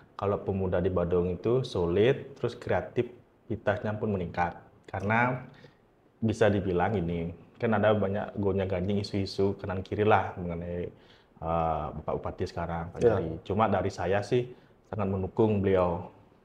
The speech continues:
Speaker 1: dengan program-programnya di pemuda ini.
Speaker 2: Ya, ya.
Speaker 1: Saya juga dulu kan mantan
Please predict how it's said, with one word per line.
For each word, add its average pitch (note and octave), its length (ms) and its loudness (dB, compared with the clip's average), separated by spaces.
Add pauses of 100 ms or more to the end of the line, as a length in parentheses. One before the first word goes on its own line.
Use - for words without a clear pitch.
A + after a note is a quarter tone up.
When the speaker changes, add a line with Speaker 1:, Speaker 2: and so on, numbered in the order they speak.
(120)
Speaker 1:
dengan F#2+ 240 -2
program-programnya F#2 800 0
di F#2+ 160 0
pemuda F2+ 480 2
ini. F2 240 -2 (240)
Speaker 2:
Ya, G2+ 320 -2
ya. - 20 -10 (220)
Speaker 1:
Saya G#2+ 240 2
juga A2 160 4
dulu G#2+ 240 4
kan B2+ 160 4
mantan G#2 720 0